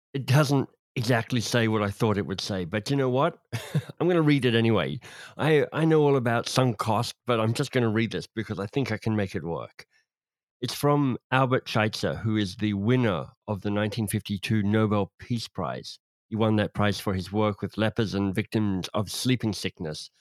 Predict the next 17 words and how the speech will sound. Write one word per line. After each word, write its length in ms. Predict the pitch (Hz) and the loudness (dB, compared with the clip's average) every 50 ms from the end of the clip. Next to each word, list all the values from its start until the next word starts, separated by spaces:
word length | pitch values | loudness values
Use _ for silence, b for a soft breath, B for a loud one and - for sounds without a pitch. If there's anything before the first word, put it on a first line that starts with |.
| _ _ _ _ _ _ | _ _ _ _ _ _
in 60 | 104 101 | -12 -6
Central 380 | - 104 98 92 - 95 92 | -6 -4 -6 -4 -6 -6 -6
Africa. 480 | 90 90 - - 95 - - 85 80 - _ _ _ _ _ _ _ _ _ _ _ _ _ _ _ _ - | -6 -6 -8 -10 -12 -12 -14 -18 -20 -20 _ _ _ _ _ _ _ _ _ _ _ _ _ _ _ _ -2
And 340 | 127 127 127 127 120 - - _ _ _ _ | 0 0 2 0 -2 -4 -8 _ _ _ _
in 140 | - 165 165 | -2 0 0
this 140 | 147 123 - | 0 0 -2
quote, 260 | - - 165 151 113 | 0 2 2 2 2
he 120 | 117 117 | 0 -6
talks 380 | 107 - - 135 131 120 - - | -6 -4 -2 -2 -2 -2 -4 -4
about 260 | 117 117 113 113 - | -2 -2 -2 -2 -4
the 80 | - 98 | -8 -14
power 580 | - - - - 120 117 117 117 117 117 113 - - | -12 -12 -8 -4 -2 -2 0 0 0 0 -2 -2 -4
of 140 | 101 95 - | -6 -6 -6
small 580 | - - - 120 120 120 120 120 120 120 117 - - | -8 -2 0 2 2 4 4 4 4 2 2 0 -2
and 140 | 98 98 | -2 -2
obscure 560 | 98 90 - - - - - 107 107 104 104 101 | -2 -2 -4 -8 -8 -4 -2 0 0 0 0 -2
deeds. 600 | 85 - 95 92 87 78 67 - - - - | -2 -4 -4 -4 -4 -6 -10 -14 -18 -20 -20